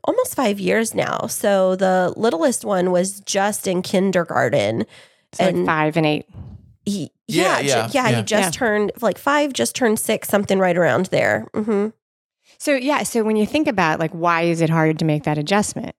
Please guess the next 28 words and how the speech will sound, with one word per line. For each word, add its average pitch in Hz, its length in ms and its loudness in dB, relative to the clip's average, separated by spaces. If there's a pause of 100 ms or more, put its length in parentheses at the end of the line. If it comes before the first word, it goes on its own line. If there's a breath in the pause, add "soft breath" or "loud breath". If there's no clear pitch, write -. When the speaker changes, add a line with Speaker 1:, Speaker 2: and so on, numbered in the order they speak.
Speaker 2:
right? 156 300 -4 (120)
If 180 220 -2
you 254 220 2
guys 165 560 0
had 165 200 -6
come 165 220 0
together 160 520 0
and 160 220 -2
had 156 280 -2
three 170 340 2
kids 151 640 0 (440)
together, 170 640 -2
right, 156 280 -4 (380 loud breath)
there 226 220 2
would 208 200 0
have 190 180 0
been 170 560 0
separation. 170 840 -2
And 185 240 2
then, 226 260 0
and 180 240 2
that 185 140 -2
you 196 140 0
both 208 200 0
have 180 140 -4
had 185 360 0
young 170 240 0
kids, 160 280 -4